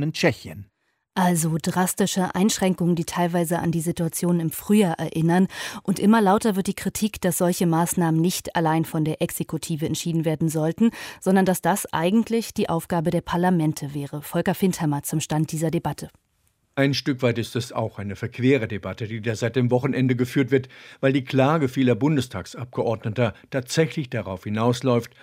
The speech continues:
Speaker 3: als stünde der Bundestag als wichtigster Gesetzgeber im Land in der Corona-Krise nur am Spielfeldrand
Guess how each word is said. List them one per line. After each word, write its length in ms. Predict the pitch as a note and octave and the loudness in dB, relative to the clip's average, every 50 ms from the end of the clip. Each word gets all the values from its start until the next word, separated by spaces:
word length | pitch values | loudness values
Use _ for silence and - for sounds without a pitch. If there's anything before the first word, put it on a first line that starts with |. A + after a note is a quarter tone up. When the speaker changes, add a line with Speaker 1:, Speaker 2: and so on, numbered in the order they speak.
| _ - | _ -4
Speaker 3:
als 180 | - C3+ C3+ - | -2 -2 -2 0
stünde 320 | - - G3 G#3 G3 E3 | 2 4 4 6 6 4
der 120 | A#2 A2+ A2 | 2 0 0
Bundestag 720 | G#2+ B2+ C#3+ D3+ C#3 C3+ B2+ - - B2+ A#2+ A2+ - A#2+ | 2 0 2 2 2 2 0 0 0 0 0 0 0 -2
als 280 | A2 G#2+ G2 - - | -4 -4 -6 -6 -4
wichtigster 520 | A#2+ C#3+ C3 B2+ - C3 B2 - - B2+ A2 | -4 -4 -4 -4 -8 -10 -8 -2 -2 -2 -2
Gesetzgeber 680 | A2 A2+ G2 B2 C3 B2+ - - - C#3 B2 C3 A#2+ | -2 -2 0 0 0 0 0 -2 -2 0 2 2 0
im 140 | B2+ C3+ C3+ | 2 2 2
Land 320 | A#2+ B2+ B2+ C3 B2+ B2+ | 4 4 4 2 2 0
in 160 | - D3 C3+ | -2 -2 0
der 100 | B2+ B2+ | 0 0
Corona-Krise 960 | B2 - D#3 D3+ C3+ B2+ B2+ B2+ B2 B2 A#2+ A#2+ - - B2 A#2 A2+ G2+ B2 A2+ | 0 0 0 0 2 4 4 4 4 4 2 0 -2 -2 -2 -2 0 -2 -2 0
nur 240 | A#2 B2 A#2+ - | 2 2 0 2
am 140 | C#3+ C3+ C3+ | 0 -4 -4
Spielfeldrand 920 | B2 - - - E3+ F#3+ G3 - - A2+ A2 G#2+ - F#2 A2 A#2 A#2+ A#2+ | -4 -6 -4 -2 -2 0 0 -2 -2 -4 -4 -4 -4 -4 -2 0 -2 -2